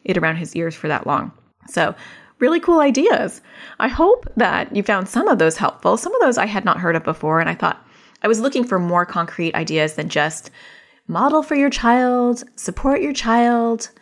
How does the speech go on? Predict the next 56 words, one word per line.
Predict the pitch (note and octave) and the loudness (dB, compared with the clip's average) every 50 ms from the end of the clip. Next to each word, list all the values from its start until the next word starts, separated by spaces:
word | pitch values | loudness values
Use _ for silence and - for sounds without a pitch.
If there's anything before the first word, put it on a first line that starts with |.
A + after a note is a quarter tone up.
| - - _ _ | -20 -20 _ _
you | - G#3 G3+ | -6 -4 -4
know, | F#3+ F#3 F#3 | -4 -4 -2
have | F#3 E3+ E3 G3+ | -2 -2 -2 0
them | A3 A3+ | -2 -4
play | A#3 - B3+ B3 B3+ | -4 -4 -4 -4 -2
it | B3 | 0
out. | G#3+ G3+ G3 G3 - | 2 2 2 2 2
Like, | - G3 A3 | 2 2 2
those | D4 D4 C4+ | 2 2 4
are | E4+ G3+ | 4 4
all | F#3+ | 4
the | A#3+ B3 | 2 0
things | B3 G#3 A3+ G#3+ | 0 -2 0 0
I | F3+ E3+ | 0 0
read, | F3+ F#3+ F#3 E3+ E3+ - | 2 0 0 0 -2 -4
but | - - - | -8 -4 -2
then | G3+ F3+ F3 | 0 0 0
I | F3+ | -2
found | F3 - E3+ E3 D#3+ | -2 -2 -4 -4 -4
some | - D#3+ D#3+ | -8 -8 -6
really | E3+ F3 E3+ E3 | -4 -4 -4 -4
good | - E3 D#3 D#3 | -4 -4 -6 -2
gems, | - F3+ F3 E3+ D#3+ D#3 D#3+ - - - - - - - - - | 0 0 2 2 0 -4 -8 -12 -16 -20 -20 -20 -20 -20 -12 -8
and | - F3 F#3+ | -8 -8 -4
some | - - F4+ | -4 -4 -2
of | F4+ G#3+ | 0 0
them | G3+ G3+ | -2 -2
from, | - F#3 F3+ F3+ - - | -4 -6 -8 -8 -10 -8
were | - F3+ G3 G3 | -2 0 0 0
from | F#3+ - F3 | 0 -4 -8
the | E3+ - | -6 -4
A | - E3 | -4 -4
T | - - | -4 -6
parenting | - F3 D#3 - - - - | -8 -8 -10 -10 -10 -12 -12
community. | - - - E3+ E3 D#3 - - | -10 -10 -10 -8 -8 -8 -8 -8
So | - - D#3+ | -8 -10 -6
thank | D#3+ - F3 F3 - | -6 -4 -6 -4 -6
you | D#3+ E3 | -6 -6
to | - - | -6 -6
those | - D3+ D3+ D3+ - | -4 -4 -6 -4 -4
members | D#3+ D#3+ D#3+ D#3 D#3 D#3+ D#3 - - _ _ _ _ _ | -6 -6 -6 -6 -6 -6 -8 -10 -12 _ _ _ _ _
who | - F3 D#3+ D#3+ D3+ | -6 -4 -2 -2 -2
have | D#3+ C#3+ - - | -4 -6 -6 -6
provided | - D#3 D3 D3 D3+ D3+ D3+ - | -6 -4 -2 -4 -2 -2 -4 -4
that | C#3+ C#3+ C#3+ D3 - - - - | -2 -2 -2 -2 -4 -6 -6 -4
additional | - E3 E3 D3+ D#3 - - D#3+ D3+ D#3 | -4 0 0 0 0 -2 -4 -6 -6 -4
support. | - - - - - D4 - - - - _ _ _ _ _ _ _ _ | -6 -8 -4 0 0 0 0 0 -4 -12 _ _ _ _ _ _ _ _
So | - - - B3 - | -10 -2 0 2 2
I | - | 2
hope | C#4+ C#4 D#4+ A4 C#5 - | 0 0 0 0 2 2
that | - A#4+ | 0 0
you're | D4 D#4 | 0 0
finding | - C#4 B3+ A#3 | 2 2 2 2
this | A#3 A3+ A#3 | 2 0 0
podcast | - - G3 E3+ E3 - E3+ D#3+ D#3+ - | 0 0 0 0 0 -2 -4 -4 -4 -6
helpful. | - - F3 D#3 - - - A#3 B3 F4 A#4+ A#4+ - | -6 -4 -2 -4 -2 0 2 2 4 4 2 0 -6